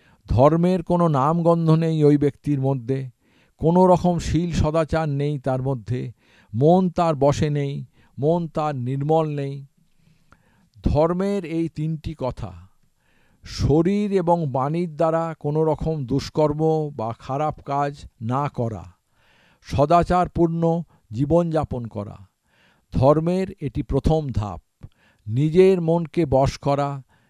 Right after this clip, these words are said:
নিজের মনের মালিক হওয়া, ধর্মের দ্বিতীয় ধাপ। নিজের মনকে নির্মল করা, ধর্মের তৃতীয় ধাপ। এই তিনটির মধ্যে কোনোটিই নেই, তথাপি নিজে নিজেকে বড়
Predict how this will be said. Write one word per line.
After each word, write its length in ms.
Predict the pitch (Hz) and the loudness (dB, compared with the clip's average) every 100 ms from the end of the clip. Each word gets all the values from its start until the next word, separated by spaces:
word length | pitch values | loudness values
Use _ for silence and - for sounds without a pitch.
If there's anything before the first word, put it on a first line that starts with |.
| _ | _
নিজের 460 | 117 143 165 170 147 | -4 2 2 2 2
মনের 440 | 139 156 160 165 | 0 2 0 -2
মালিক 460 | 113 123 151 165 - | -6 -2 0 0 0
হওয়া, 420 | 117 101 92 95 _ _ _ 107 | -2 -2 -8 -18 _ _ _ 0
ধর্মের 600 | 110 147 151 160 156 110 | 6 6 6 2 0 0
দ্বিতীয় 420 | 135 - 160 151 | -4 2 4 4
ধাপ। 300 | 123 131 - _ _ _ _ _ _ - | 4 -2 -6 _ _ _ _ _ _ -4
নিজের 480 | 139 156 185 190 175 | -2 4 6 6 4
মনকে 420 | 160 170 - 165 | 2 2 -2 -2
নির্মল 500 | 143 147 147 160 165 | -2 -2 2 4 2
করা, 480 | 147 147 143 147 143 _ _ 107 | 0 0 0 -4 -12 _ _ -2
ধর্মের 520 | 127 139 143 147 135 _ | 2 2 0 -2 -4 _
তৃতীয় 380 | 131 120 131 120 | -10 -4 -2 0
ধাপ। 300 | 98 104 - _ _ _ - | -2 -8 -12 _ _ _ 0
এই 220 | 170 175 | 4 4
তিনটির 560 | - 156 165 - 190 170 | 2 -2 -2 -4 -4 -2
মধ্যে 360 | 180 147 180 | -2 0 -2
কোনোটিই 560 | - 151 175 170 196 180 | 0 0 0 0 -2 -2
নেই, 380 | 151 143 117 95 _ _ _ _ - | -2 -2 -4 -10 _ _ _ _ -4
তথাপি 600 | 139 147 170 170 175 190 - _ | -2 0 0 0 -4 -6 -12 _
নিজে 500 | 117 147 156 180 185 | -4 -2 2 2 2
নিজেকে 420 | 156 156 165 170 | 0 -2 -2 -2
বড় 320 | 151 143 170 | 0 0 0